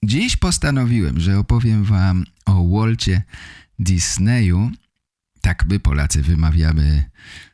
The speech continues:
i odmieniamy to nazwisko. Wiem, że po angielsku to nazwisko brzmi Disney,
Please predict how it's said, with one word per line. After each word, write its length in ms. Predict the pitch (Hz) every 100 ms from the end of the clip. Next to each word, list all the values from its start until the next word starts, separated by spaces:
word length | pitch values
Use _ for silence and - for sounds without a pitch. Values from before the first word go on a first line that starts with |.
| _ -
i 160 | 101
odmieniamy 760 | 110 110 92 90 92 107 104 85
to 160 | 98
nazwisko. 720 | 85 85 87 80 82 - 82 - _ _
Wiem, 340 | 107 104 113 117
że 180 | 107 101
po 140 | 98
angielsku 680 | 92 92 110 117 - 104 113 -
to 140 | 98
nazwisko 680 | 90 95 87 92 98 - 101
brzmi 540 | 90 92 92 90 85 80
Disney, 800 | 90 123 139 - 92 101 160